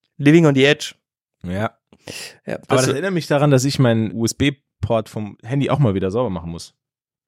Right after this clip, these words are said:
Speaker 1: Ja.
Speaker 2: Da, äh, sammelt sich nämlich immer so ein halber, halber Pullover drin irgendwie.
Speaker 1: Das ist,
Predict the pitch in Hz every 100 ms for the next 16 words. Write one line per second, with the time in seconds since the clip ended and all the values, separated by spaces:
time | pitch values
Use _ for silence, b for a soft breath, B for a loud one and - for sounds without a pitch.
0 | - - 147 113 117 120 110 127 160 131
1 | 120 117 110 127 131 113 110 113 139 123
2 | 107 - _ - 117 135 110 117 113 147
3 | 101 87 95 90 85 92 90 90 147 170
4 | -